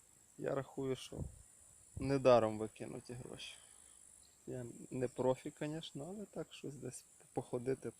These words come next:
вільний час провести. Десь...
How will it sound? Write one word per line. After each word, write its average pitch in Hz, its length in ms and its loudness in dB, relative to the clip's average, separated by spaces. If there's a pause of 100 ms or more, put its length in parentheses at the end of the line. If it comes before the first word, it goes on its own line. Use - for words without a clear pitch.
(1800)
вільний 123 380 0
час 117 300 0
провести. 110 640 -6 (2250)
Десь... - 200 -10